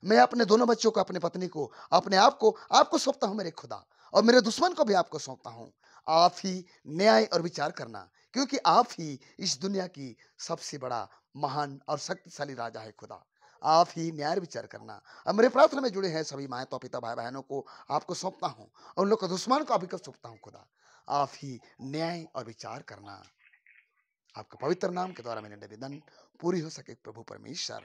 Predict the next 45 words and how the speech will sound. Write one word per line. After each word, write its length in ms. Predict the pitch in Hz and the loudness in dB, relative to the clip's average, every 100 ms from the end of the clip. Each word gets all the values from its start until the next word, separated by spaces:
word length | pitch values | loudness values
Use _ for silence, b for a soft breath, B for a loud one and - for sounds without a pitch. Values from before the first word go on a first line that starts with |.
| - B B - | -20 B B 0
हर 140 | 202 | 4
एक 100 | 233 | 4
जन 180 | 151 196 | 2 -6
को 260 | 202 135 - | -6 -10 -8
आशीष 360 | 123 123 127 - | -10 -10 -14 -16
बरकत 320 | - 104 147 - | -18 -20 -20 -20
से 100 | 98 | -20
भर 100 | 98 | -20
देना। 300 | 107 98 - _ _ _ b b 135 | -20 -20 -20 _ _ _ b b -4
जिस 200 | 214 233 | -4 2
तरह 120 | 226 - | 2 6
आप 240 | 185 214 | 6 6
दिन 180 | 160 170 | 0 -8
में 280 | 180 151 110 _ _ _ _ - | -4 -6 -8 _ _ _ _ 2
हर 120 | 214 | 4
एक 100 | 262 | 4
प्रकार 220 | 233 214 | 2 0
की 40 | 196 | -2
मुसीबत 340 | 170 170 160 | -4 -2 -2
से 120 | - | -4
बचा 220 | 147 139 131 | -10 -8 -8
कर 100 | 127 | -8
रखें, 380 | - - 110 - b - | -12 -14 -16 -18 b -2
वैसे 220 | 180 185 | 0 0
ही 240 | 147 135 - b | -4 -8 -12 b
इस 220 | 180 208 - | -8 -6 2
रात 220 | 175 175 | 2 2
में 120 | 160 | -12
भी 220 | 123 117 - b - | -14 -18 -20 b -10
हर 80 | 190 | -10
एक 120 | 196 | -8
प्रकार 220 | 117 143 | -12 -12
की 60 | 131 | -14
मुसीबत 340 | 127 123 120 - | -16 -10 -12 -10
से 80 | |
बचा 180 | 113 117 | -14 -14
कर 100 | 117 | -14
रखना 400 | 135 143 147 139 b b b - | -14 -10 -10 -10 b b b -6
और 120 | 170 | -6
कल 240 | 170 190 233 | 0 -2 -2
के 120 | 165 | -8
नए 100 | 131 | -10
दिन 140 | 117 | -10
पहुंचाना 320 | 113 113 110 | -14 -12 -12
खुदा। 520 | 107 113 104 101 95 | -12 -12 -10 -12 -14